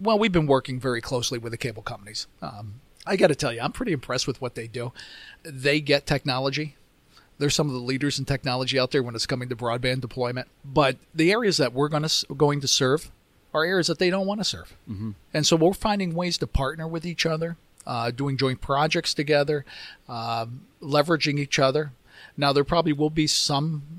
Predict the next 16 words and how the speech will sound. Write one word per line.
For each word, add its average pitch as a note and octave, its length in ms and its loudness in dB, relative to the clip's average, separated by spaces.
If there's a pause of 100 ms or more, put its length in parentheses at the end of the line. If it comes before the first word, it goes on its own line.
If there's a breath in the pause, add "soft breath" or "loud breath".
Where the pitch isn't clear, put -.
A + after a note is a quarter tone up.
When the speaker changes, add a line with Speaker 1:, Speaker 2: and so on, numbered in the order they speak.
(160)
Speaker 1:
overbuild D3 500 2
here C#3+ 200 0
and C3+ 100 0
there, D3 340 -2
but C#3 120 -2
for C#3+ 80 -4
the C3 80 0
most C#3 320 0
part, D#3 280 -2
we're C3+ 200 -6
not C#3 140 -2
gonna C3+ 140 -4
see - 180 -2
it. D3+ 140 -2
And, C#3 200 -8 (560 loud breath)
and D#3 200 -2